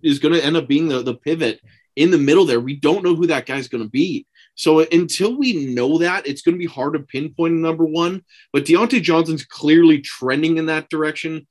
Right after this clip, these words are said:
while Chase has kind of had a, a bumpy season. But it really wouldn't surprise me if Claypool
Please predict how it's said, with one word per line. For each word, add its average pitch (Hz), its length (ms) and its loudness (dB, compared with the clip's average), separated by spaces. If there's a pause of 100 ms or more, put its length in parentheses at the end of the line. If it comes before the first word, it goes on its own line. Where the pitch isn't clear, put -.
(200)
while 127 160 0
Chase 151 260 2
has 147 120 -4
kind 143 160 -2
of 135 80 -4
had 127 260 -2
a, 123 280 -4
a 123 60 0
bumpy 131 460 -4
season. 131 440 -4
But 131 280 0 (260)
it 143 140 2
really 156 480 4
wouldn't 165 360 0
surprise 131 640 -6
me 143 200 -4
if 123 140 -6
Claypool 123 480 -4